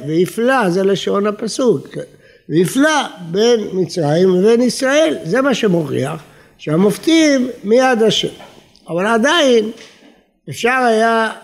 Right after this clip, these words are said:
לתלות את זה באזורים שונים, במקומות שונים, אבל במכת בכורות ההוכחה היא מוחלטת, כי שם כתוב שהיה דילוג על בתים, כלומר הבתים היו מעורבים,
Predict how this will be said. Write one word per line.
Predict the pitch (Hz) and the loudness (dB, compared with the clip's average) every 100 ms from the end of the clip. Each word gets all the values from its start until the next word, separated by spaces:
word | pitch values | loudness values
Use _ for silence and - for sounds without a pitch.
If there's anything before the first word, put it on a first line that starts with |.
| - | -14
לתלות | 180 175 - 208 247 233 | -6 -6 -2 2 2 2
את | 196 | 2
זה | 175 | 4
באזורים | 170 151 127 123 139 214 254 233 | 4 2 2 2 4 4 4 2
שונים, | - 185 180 160 143 | 2 2 4 2 0
במקומות | 127 127 135 165 240 269 | -2 -4 0 2 4 2
שונים, | - 233 196 180 170 165 - _ _ _ _ 160 | 2 2 4 4 0 -4 -18 _ _ _ _ -6
אבל | 156 180 | 0 2
במכת | 175 185 190 226 320 277 | 2 2 2 2 0 0
בכורות | 262 240 220 262 320 262 247 - - _ | -2 0 2 4 2 2 -2 -6 -20 _
ההוכחה | - 190 175 196 180 254 | -8 -4 -2 -2 2 2
היא | 247 226 | 4 4
מוחלטת, | 208 147 185 220 240 277 285 | 0 0 0 2 0 -4 -8
כי | - 196 | -6 -6
שם | - 247 262 | -4 -4 -4
כתוב | 240 208 269 285 269 | -4 -4 -2 -2 -2
שהיה | 220 214 262 | -2 0 2
דילוג | 208 180 233 285 311 311 196 | 0 2 4 4 4 4 2
על | 151 214 | 0 0
בתים, | 208 233 240 240 170 | 2 2 2 2 2
כלומר | - 170 202 233 | 0 -2 2 2
הבתים | 214 185 190 240 254 | 2 2 0 -2 0
היו | 220 214 262 269 - - - | 2 4 2 0 -4 -20 -6
מעורבים, | 196 226 240 254 311 302 175 | 0 2 4 4 4 2 0